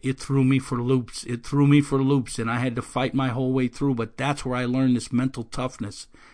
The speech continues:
That's how I learned to come back against adversity. That's how I learned how to come back against negative things that happen to your life, things that so, are so negative that they,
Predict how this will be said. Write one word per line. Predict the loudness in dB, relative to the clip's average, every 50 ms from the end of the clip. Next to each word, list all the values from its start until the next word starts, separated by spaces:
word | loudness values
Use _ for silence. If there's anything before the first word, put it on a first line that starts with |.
| -4 0
That's | 0 0 2 2
how | 2 4
I | 4 4
learned | 4 2 4 4 4 2
to | 2
come | 0 -2 -4 -2 -2
back | -2 -4 -4 -6 -6 -10 -20 -12 -12
against | -10 -8 -4 -4 -4 -4 -4 -4 -8
adversity. | -8 -8 -4 -2 -2 -2 -2 -2 -6 -8 -8 -10 -12 -14 -20 -20 -20 -20 -18 -8
That's | -4 -4 -2 0
how | 2 2 4
I | 4
learned | 4 4 4 4 2
how | 2 0
to | -2
come | -4 -4 -4 -2 -2
back | -2 -4 -4 -4 -6
against | -6 -6 -6 -6 -6 -2
negative | -2 0 0 2 2 0 0 -2
things | -2 0 0 0 2
that | 0 -4 -4
happen | -4 -6 -4 -6 -8 -6
to | -6 -6
your | -4 -4
life, | -2 -2 -2 -2 -4 -6 -8 -20 -20 -20 -20 -16 -2 2
things | 4 4 4 4
that | 2 -2 -2
so, | -2 -6 -4 -4 0 4 6 6 8 8 8 6 6 4 0 -4 -6 -6
are | -6 -6 -6
so | -4 -6 -4 0 2 2 4 4
negative | 4 4 4 4 0 -2 -4 -4 -6 -6 -6 -6 -12 -18 -20 -20 -8
that | -8 -6 -4
they, | -2 0 -2 -2